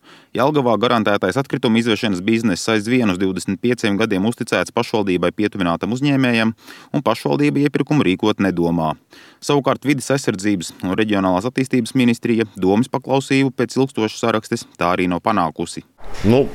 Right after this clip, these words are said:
Speaker 2: protams, eh, ir gadījumi, kad pašvaldības cenšas pamatot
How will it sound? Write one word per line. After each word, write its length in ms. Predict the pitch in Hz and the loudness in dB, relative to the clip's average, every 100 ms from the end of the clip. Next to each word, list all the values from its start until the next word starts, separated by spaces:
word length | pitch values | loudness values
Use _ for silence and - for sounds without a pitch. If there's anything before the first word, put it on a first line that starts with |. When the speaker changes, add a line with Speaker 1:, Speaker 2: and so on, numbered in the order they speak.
| - - - - | -8 -8 -6 0
Speaker 2:
protams, 540 | 113 117 95 85 - | 2 4 2 2 4
eh, 640 | 95 92 87 85 82 80 67 71 85 | 4 4 6 6 6 4 0 -2 2
ir 160 | 90 80 92 | 2 4 2
gadījumi, 960 | 92 85 78 80 80 78 78 76 71 - | 4 4 6 4 4 4 4 2 0 0
kad 120 | 73 - | 0 0
pašvaldības 640 | 90 - 82 73 78 73 - | 0 2 2 4 2 2 2
cenšas 400 | 90 87 78 - | 2 4 2 2
pamatot 640 | 107 98 82 - 78 78 | 2 2 2 4 2 2